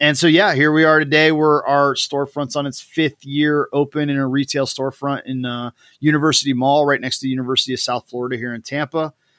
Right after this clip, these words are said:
Um, we are a nonprofit bike shop. We sell refurbished bikes at affordable prices. We do sell some lower price point new bikes as well. Um, and then we take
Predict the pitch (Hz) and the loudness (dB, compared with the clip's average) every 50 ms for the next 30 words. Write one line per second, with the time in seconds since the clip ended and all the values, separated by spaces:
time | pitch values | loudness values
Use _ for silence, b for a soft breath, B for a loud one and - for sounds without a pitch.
0 | _ _ _ _ _ _ - 131 127 127 123 123 120 120 117 101 _ _ _ _ | _ _ _ _ _ _ -6 -4 -2 0 0 0 -2 -4 -8 -12 _ _ _ _
1 | _ _ 127 135 143 151 - - 135 143 143 143 117 - 131 135 135 135 131 131 | _ _ -6 -2 0 0 0 0 0 0 0 0 0 -2 -2 -2 0 0 0 0
2 | 131 131 127 - - _ _ _ _ _ _ - 117 123 131 135 143 - - 147 | -2 -2 -4 -8 -12 _ _ _ _ _ _ -14 -8 -4 -2 -2 -2 0 2 2
3 | 147 147 165 165 135 139 147 135 - - 151 143 165 - - - 139 123 - - | 2 4 2 2 2 2 2 2 2 2 2 2 2 0 -2 -6 -6 -6 -4 -4
4 | 143 135 135 131 139 135 - 147 143 147 143 - - - 131 135 156 147 - - | -2 -2 -2 -2 -2 -2 -2 -2 -2 0 -2 -2 -2 -2 -2 -2 -2 -2 -4 -4
5 | - 143 135 - - 139 135 135 143 143 131 - - 127 127 131 - - 147 131 | -4 -4 -6 -6 -6 -6 -4 -4 -6 -8 -10 -8 -6 -6 -4 -4 -6 -6 -8 -8
6 | 123 139 123 135 131 - - 139 127 - - - 147 139 139 139 135 131 131 135 | -8 -6 -6 -6 -4 -2 -2 -2 -2 -2 -4 -4 -2 -2 -2 -2 -4 -4 -2 0
7 | 135 139 147 143 139 135 135 123 b b b b b b b b b b _ _ | 0 2 2 2 2 0 0 -2 b b b b b b b b b b _ _
8 | - - 160 143 143 135 - - - - 147 139 135 - 110 131 135 147 175 175 | -2 2 2 2 2 0 -4 -8 -6 -4 -4 -4 -4 -6 -6 -2 0 2 2 2
9 | 117 131 127 127 123 123 - 123 104 95 113 127 147 143 131 127 123 127 B B | 2 2 2 2 2 -2 -6 -8 -10 -8 -4 0 2 2 2 2 0 -4 B B
10 | B B B B B B - _ 151 151 143 139 135 135 135 127 - - 139 143 | B B B B B B -14 _ -4 0 2 2 2 0 -2 -4 -8 -8 -6 -4
11 | 147 147 147 147 151 143 143 - 156 151 127 | -2 -2 0 0 0 -2 -2 -2 -4 -4 -4